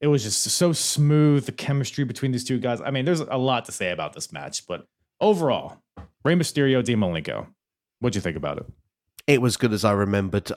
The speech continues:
Speaker 2: I thoroughly enjoyed the match between the two. Like you say, Rey Mysterio,
Speaker 1: Mm-hmm.
Speaker 2: complete unknown.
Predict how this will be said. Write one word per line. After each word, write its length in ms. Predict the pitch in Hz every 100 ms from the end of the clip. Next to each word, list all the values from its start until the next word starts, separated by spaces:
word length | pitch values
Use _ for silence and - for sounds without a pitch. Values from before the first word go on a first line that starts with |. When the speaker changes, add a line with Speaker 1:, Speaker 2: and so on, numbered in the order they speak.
| -
Speaker 2:
I 360 | 123 120 117 -
thoroughly 880 | - - - 120 110 104 101 98 95
enjoyed 440 | 107 101 104 98
the 60 | 95
match 220 | 98 -
between 340 | - - 107 95
the 80 |
two. 180 | 95 110
Like 140 | 107 113
you 60 |
say, 140 | - 113
Rey 140 | 117
Mysterio, 340 | 113 95 123
Speaker 1:
Mm-hmm. 80 | 117
Speaker 2:
complete 360 | 127 120 151 -
unknown. 500 | 113 110 113 113 110